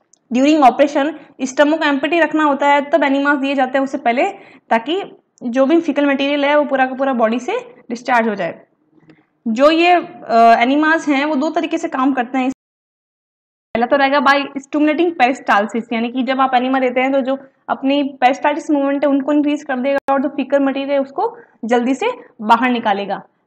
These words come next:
Mechanism की बात करें तो they cause osmotic retention in bowel and small in size, यानी कि ये जो है osmotic retention कर देंगे bowel की, तो क्या होगा, ज़्यादा से ज़्यादा जो फीकल material है body से discharge हो जाएगा। Example की बात करें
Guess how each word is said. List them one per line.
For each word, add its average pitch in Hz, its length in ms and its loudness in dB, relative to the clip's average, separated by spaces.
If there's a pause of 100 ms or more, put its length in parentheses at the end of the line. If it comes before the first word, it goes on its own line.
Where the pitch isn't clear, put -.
Mechanism 311 520 0
की 339 100 -2
बात 320 260 2
करें 330 340 0 (420)
तो 302 80 2
they 330 120 0 (100)
cause 302 200 2
osmotic 320 520 0
retention 269 520 0
in 330 180 0
bowel 294 380 4
and 302 260 -2
small 254 260 2
in 330 140 0
size, 180 200 -2 (120)
यानी 233 220 -2
कि 247 100 -8
ये 254 220 -2
जो 311 160 -4
है 285 380 -2
osmotic 294 440 -2
retention 269 440 0
कर 226 160 0
देंगे 240 260 0
bowel 233 280 2
की, 277 220 -4 (540)
तो 285 80 0
क्या 311 160 4
होगा, 302 500 4 (680)
ज़्यादा 240 280 2
से 269 120 -2
ज़्यादा 262 220 4
जो 285 80 0
फीकल 269 260 -4
material 269 380 0
है 330 60 4
body 254 240 0
से 247 120 -2
discharge 254 420 0
हो 220 60 -8
जाएगा। 190 320 -4 (160)
Example 240 400 -2
की 294 120 -4
बात 269 240 2
करें 294 280 -4